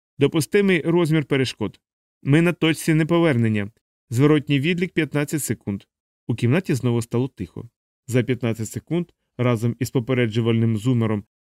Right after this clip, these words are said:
що прозвучав різко й уривчасто, на верхівці антени заблимав червоний ліхтар. "Почати передачу. Усьому персоналу й далі спостерігати за параметрами передачі". Вензе відчула легкий свербіж і поколювання на обличчі,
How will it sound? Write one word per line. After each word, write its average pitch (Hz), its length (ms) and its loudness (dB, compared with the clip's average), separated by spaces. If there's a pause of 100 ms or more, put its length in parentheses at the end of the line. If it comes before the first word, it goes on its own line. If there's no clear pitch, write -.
що 120 160 -2
прозвучав 123 640 0
різко 127 340 2
й 120 40 4
уривчасто, 117 640 -2 (380)
на 120 100 2
верхівці 120 500 0
антени 127 460 0
заблимав 117 580 0
червоний 110 460 0
ліхтар. 110 400 -6 (420)
"Почати 156 380 2
передачу. 139 540 2 (360)
Усьому 143 420 4
персоналу 151 500 2
й 143 60 2
далі 143 240 2
спостерігати 135 640 2
за 131 100 2
параметрами 127 600 2
передачі". 113 560 -2 (480)
Вензе 135 340 4
відчула 165 480 2
легкий 127 380 2
свербіж 123 540 -2 (340)
і 123 60 -2
поколювання 131 640 2
на 120 140 2
обличчі, 117 540 -4